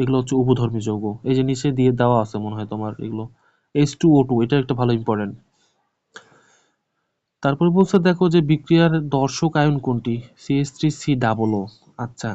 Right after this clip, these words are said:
ঘাস ফড়িংয়ের ক্ষেত্রে অধিকাংশ গ্লুকোজ পরিশোষিত হয় কোথায়? হেপাটিক শিকায়। আচ্ছা, আমরা মোটামুটি পঞ্চাশটা করছি, যদি তোমাদের ভালো রেসপন্স পাই, আমি বাকি পঞ্চাশটা আকারে এমনি দিতেই থাকবো। যদি উপকৃত হয় জানাইও।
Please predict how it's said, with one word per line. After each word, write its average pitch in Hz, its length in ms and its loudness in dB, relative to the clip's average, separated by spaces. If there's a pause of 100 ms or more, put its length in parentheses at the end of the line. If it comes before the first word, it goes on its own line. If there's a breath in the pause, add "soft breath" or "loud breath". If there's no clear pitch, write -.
(120)
ঘাস 123 260 -4
ফড়িংয়ের 160 300 -2
ক্ষেত্রে 170 200 -2
অধিকাংশ 151 400 0
গ্লুকোজ 147 440 -2
পরিশোষিত 143 500 -4
হয় 143 220 0
কোথায়? 143 240 -4 (220)
হেপাটিক 127 340 -4
শিকায়। 107 360 -6 (1120)
আচ্ছা, 147 240 -2
আমরা 135 140 -2
মোটামুটি 156 420 0
পঞ্চাশটা 131 400 -4
করছি, 160 320 -2 (480 loud breath)
যদি 147 200 0
তোমাদের 151 280 0
ভালো 131 240 2
রেসপন্স 143 480 -2
পাই, 131 160 -2 (360 loud breath)
আমি 135 200 -4
বাকি 127 320 -2
পঞ্চাশটা 147 480 -4 (100)
আকারে 127 300 -2 (160)
এমনি 127 260 -2
দিতেই 123 360 0
থাকবো। 104 260 -8 (760)
যদি 143 200 -2
উপকৃত 160 500 -2
হয় 185 200 2
জানাইও। 113 380 -2